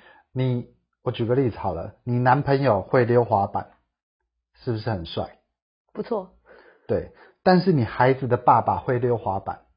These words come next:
Speaker 1: 你会觉得很帅，还是觉得很危险？
Speaker 2: 哦。
Speaker 1: 懂吗？
Speaker 2: 懂。
Speaker 1: 因为你对这个男生的身份认同不同了，你对他的要求就会不一样。
Speaker 2: 嗯。
Speaker 1: 以前男朋友的时候，你只要求有趣、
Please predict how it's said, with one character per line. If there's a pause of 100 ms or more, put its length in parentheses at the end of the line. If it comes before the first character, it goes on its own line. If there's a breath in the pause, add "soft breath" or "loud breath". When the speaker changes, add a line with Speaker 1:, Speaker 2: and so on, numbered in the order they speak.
(340)
Speaker 1:
你
会
觉
得
很
帅，
还
是
觉
得
很
危
险？ (800)
Speaker 2:
哦。 (340)
Speaker 1:
懂
吗？
Speaker 2:
懂。 (120)
Speaker 1:
因
为
你
对
这
个
男
生
的
身
份 (360)
认
同
不
同
了， (420)
你
对
他
的
要
求
就
会
不
一
样。
Speaker 2:
嗯。
Speaker 1:
以
前
男
朋
友
的
时
候，
你
只
要
求
有
趣、